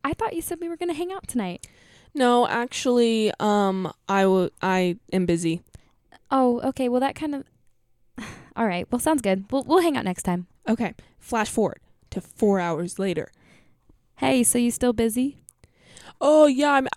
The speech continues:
Speaker 2: absolutely wasted with my
Speaker 1: <laughs>
Speaker 2: guy friends right now, with my dudes. Like, I'm absolutely trashed." <laughs>
Speaker 1: "I thought we were gonna hang out tonight."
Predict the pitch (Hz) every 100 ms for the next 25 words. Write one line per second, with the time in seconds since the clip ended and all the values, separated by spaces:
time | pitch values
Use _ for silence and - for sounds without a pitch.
0 | - 320 320 - 381 302 277 262 240 196
1 | 185 190 208 294 339 359 - 302 233 208
2 | 240 226 226 208 208 240 247 254 - 214
3 | 185 185 180 170 160 110 147 147 190 208
4 | 202 196 214 214 190 151 175 185 196 196
5 | - 190 208 - 214 208 170 170 - -
6 | 220 170 175 170 165 151 - - - -
7 | - 403 240 - 220 - - - 523 -
8 | 508 640 - 427 659 679 571 466 440 311
9 | 294 302 269 - - - 254 240 240 254